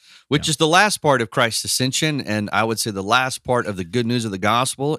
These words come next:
Speaker 1: is his imminent return.
Speaker 2: Amen.
Speaker 1: We're gonna talk about that from the book of Revelation. And I, I may, I may throw some other things about the return of Christ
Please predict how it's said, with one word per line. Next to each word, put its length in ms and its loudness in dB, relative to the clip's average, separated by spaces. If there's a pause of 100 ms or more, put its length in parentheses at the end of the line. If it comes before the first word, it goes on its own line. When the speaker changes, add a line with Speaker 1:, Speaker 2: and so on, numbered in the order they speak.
Speaker 1:
is 380 -2
his 200 -4 (120)
imminent 320 -2
return. 680 -2 (140)
Speaker 2:
Amen. 300 -2
Speaker 1:
We're 380 -2
gonna 140 0
talk 180 0
about 180 2
that 240 2
from 120 -4
the 60 -4
book 160 -8
of 80 -4
Revelation. 580 0
And 120 -2
I, 260 2
I 100 -2
may, 260 0 (120)
I 120 0
may 160 -2
throw 160 -2
some 180 -2
other 140 2
things 240 -4
about 260 0
the 60 -8
return 320 -4
of 80 -8
Christ 480 -2